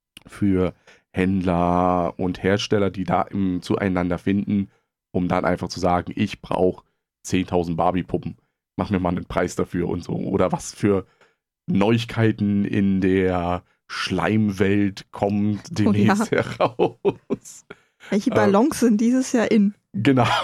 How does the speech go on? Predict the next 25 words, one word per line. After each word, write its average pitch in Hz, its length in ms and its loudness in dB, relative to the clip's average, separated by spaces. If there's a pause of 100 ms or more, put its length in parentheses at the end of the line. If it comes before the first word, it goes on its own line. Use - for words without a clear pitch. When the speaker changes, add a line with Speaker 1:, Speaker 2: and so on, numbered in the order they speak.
(120)
Speaker 1:
<laughs> - 300 -6
Wie 143 220 2
viel 135 260 2
Helium 131 400 4
muss 120 180 2
der 120 120 2
normale 107 380 2
Ballon 98 320 0
brauchen? 104 380 -2 (260)
Und 104 720 2 (340)
da 95 140 -2
ist 120 180 -4
es 117 120 -6
dann 110 200 0
so, 101 240 2
dass 92 960 -2 (500)
die 92 160 0
Brettspiele, 117 800 -2
weswegen 104 380 2
wir 120 180 4
ja 120 180 2
da 92 280 2
waren, 107 280 -2 (400)
ein 95 400 0 (100)
Zwölftel, 95 1080 -2